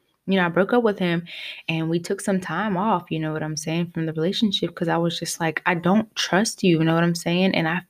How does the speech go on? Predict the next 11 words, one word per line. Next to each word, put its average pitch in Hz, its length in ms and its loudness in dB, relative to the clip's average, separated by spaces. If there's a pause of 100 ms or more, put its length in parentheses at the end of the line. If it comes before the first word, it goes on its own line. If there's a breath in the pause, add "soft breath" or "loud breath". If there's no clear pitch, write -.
felt 226 280 6 (360 loud breath)
disrespected. 196 800 2
I 208 100 -2
felt 269 220 6
embarrassed. 202 460 4 (200 loud breath)
Like, 208 100 -4
how 294 220 4
embarrassing 254 720 6
is 196 120 6
that 180 260 4 (680)
for, 208 320 2